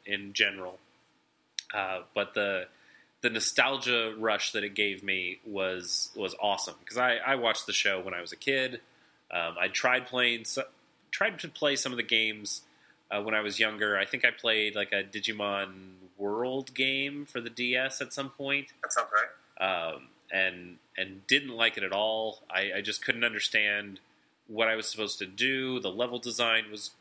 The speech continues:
Speaker 1: garbage. Uh, I couldn't tell what I had to do to get new Digimon. It was, it was very opaque, and I, I just didn't have any fun with it at all. Uh,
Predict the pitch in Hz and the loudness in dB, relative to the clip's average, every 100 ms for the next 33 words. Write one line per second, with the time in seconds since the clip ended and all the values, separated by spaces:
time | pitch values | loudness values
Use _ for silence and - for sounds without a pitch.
0 | _ 139 131 123 120 120 113 113 - - | _ -2 2 2 4 2 2 0 -6 -8
1 | - _ _ - 92 90 82 - 98 98 | -10 _ _ -4 -2 0 -2 0 0 0
2 | - 117 110 - - 117 117 110 107 104 | 0 -2 -2 -6 2 2 2 0 0 -4
3 | - _ _ - 113 113 110 113 104 113 | -8 _ _ -6 2 4 4 -2 2 2
4 | 107 107 101 107 110 113 113 113 110 110 | 4 0 0 -2 -2 0 0 0 -2 0
5 | 110 104 104 101 101 98 - - _ _ | 0 -2 -6 -4 -6 -6 -10 -12 _ _
6 | _ _ _ _ _ _ 123 107 107 110 | _ _ _ _ _ _ 2 2 -2 2
7 | 120 135 135 127 117 113 110 - _ _ | 6 6 6 4 2 0 -6 -12 _ _
8 | _ - 117 - 117 104 95 - - 107 | _ -6 -4 0 0 0 -2 -14 -2 0
9 | 104 98 95 - 90 95 113 - 113 104 | 0 0 -4 -6 -6 -4 -4 -4 -6 -4
10 | 101 98 95 95 92 92 95 151 107 90 | -2 -2 -4 -8 -10 -10 -2 0 0 -2
11 | - _ _ _ _ 95 95 | -6 _ _ _ _ 0 0